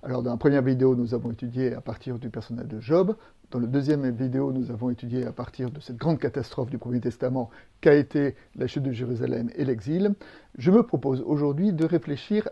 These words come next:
à partir d'un passage de l'Évangile. Et le passage de l'Évangile, c'est la rencontre de Jésus avec ses disciples, avec un homme qui était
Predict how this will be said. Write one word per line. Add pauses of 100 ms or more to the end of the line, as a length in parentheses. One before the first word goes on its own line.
(180)
à
partir (100)
d'un
passage
de
l'Évangile. (360)
Et
le
passage
de
l'Évangile,
c'est
la
rencontre
de
Jésus
avec
ses
disciples, (340)
avec (380)
un
homme (240)
qui
était